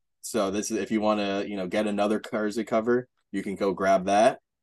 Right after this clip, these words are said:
And then lastly, we had the artist from,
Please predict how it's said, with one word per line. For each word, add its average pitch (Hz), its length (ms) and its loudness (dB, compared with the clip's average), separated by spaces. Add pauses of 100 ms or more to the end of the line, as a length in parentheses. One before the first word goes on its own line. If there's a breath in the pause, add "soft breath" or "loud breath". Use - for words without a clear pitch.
(200)
And 113 160 0
then 117 200 0
lastly, 120 420 2
we 127 120 2
had 123 260 2
the 117 160 0
artist 120 380 -2
from, 110 500 -2